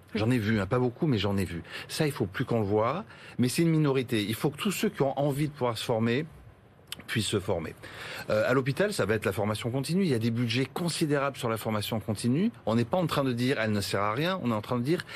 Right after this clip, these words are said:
Il faut donner des outils pour l'optimiser. » Ça ne suffit pas de se former un jour par an, euh, dans sa, dans sa carrière. Il faut que cette formation, elle revienne régulièrement.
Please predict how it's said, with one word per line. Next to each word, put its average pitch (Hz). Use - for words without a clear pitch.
Il 117
faut 196
donner 160
des 117
outils 117
pour 135
l'optimiser. » 98
Ça -
ne 147
suffit 175
pas 185
de -
se 143
former 123
un 127
jour 117
par 92
an, 101
euh, 87
dans 85
sa, 95
dans 90
sa 87
carrière. 107
Il 123
faut 180
que -
cette 139
formation, 113
elle 110
revienne 98
régulièrement. 98